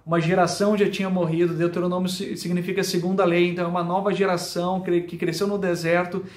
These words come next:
que precisa ouvir isso de novo. "Sejam fiéis." Essa palavra obediência percorre todo o livro de Deuteronômio. "Obedeçam, sejam fiel, para que vocês permaneçam em liberdade." A segunda coisa que Moisés faz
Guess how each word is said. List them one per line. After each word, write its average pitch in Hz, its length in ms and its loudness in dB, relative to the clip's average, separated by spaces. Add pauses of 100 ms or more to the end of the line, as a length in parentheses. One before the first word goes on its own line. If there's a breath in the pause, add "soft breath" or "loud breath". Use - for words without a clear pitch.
(120)
que 175 80 -4
precisa 202 400 4
ouvir 208 160 4
isso 214 160 -2
de 196 140 -2
novo. 196 560 0 (260 loud breath)
"Sejam 208 320 6
fiéis." 196 720 4
Essa 180 220 -2
palavra 190 340 0
obediência 196 640 0
percorre 196 500 0
todo 208 420 2
o 214 40 2
livro 202 180 2
de 190 120 -4
Deuteronômio. 165 800 -2 (260 loud breath)
"Obedeçam, 156 640 -2
sejam 151 280 -4
fiel, 135 680 -4 (580 soft breath)
para 143 140 -10
que - 40 -14
vocês 147 320 -4
permaneçam 156 840 -2
em 151 80 -2
liberdade." 135 840 -6 (360 loud breath)
A 151 80 -8
segunda 196 400 2
coisa 196 420 4
que 190 100 -8
Moisés 175 540 -2
faz 175 760 -2